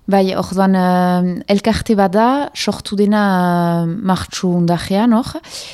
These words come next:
eta jada aipatzen dela, main gainean dela, duela bi urte gutik gora behera. Eh, do,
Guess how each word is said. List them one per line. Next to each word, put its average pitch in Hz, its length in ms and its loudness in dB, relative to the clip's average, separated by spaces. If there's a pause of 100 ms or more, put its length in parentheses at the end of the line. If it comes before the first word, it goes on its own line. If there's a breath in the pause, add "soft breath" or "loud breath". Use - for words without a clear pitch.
(180 loud breath)
eta 175 420 2
jada 180 300 2
aipatzen 196 560 2
dela, 196 220 4
main 196 260 2
gainean 185 400 2
dela, 196 320 2
duela 185 400 2
bi 175 180 -4
urte 185 380 -2 (100)
gutik - 300 -10
gora 175 180 0
behera. 165 300 0 (640 loud breath)
Eh, 170 380 4
do, 165 100 2